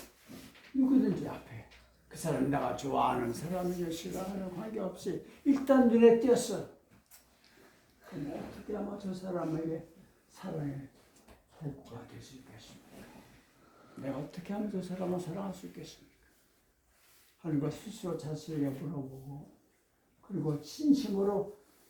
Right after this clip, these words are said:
"하나님, 저를 사랑의 도구로 써주십시오." 아, 그러려고 저 만든 거 아닙니까?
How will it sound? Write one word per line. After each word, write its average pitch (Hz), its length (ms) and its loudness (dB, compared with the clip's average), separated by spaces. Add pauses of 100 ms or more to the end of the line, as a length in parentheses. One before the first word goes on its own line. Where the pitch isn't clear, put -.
"하나님, - 400 -8 (640)
저를 143 320 -12
사랑의 214 500 -8
도구로 208 640 -8 (360)
써주십시오." - 680 -20 (240)
아, 160 220 -6
그러려고 240 540 2
저 233 160 2
만든 185 360 0
거 254 100 2
아닙니까? 226 640 -2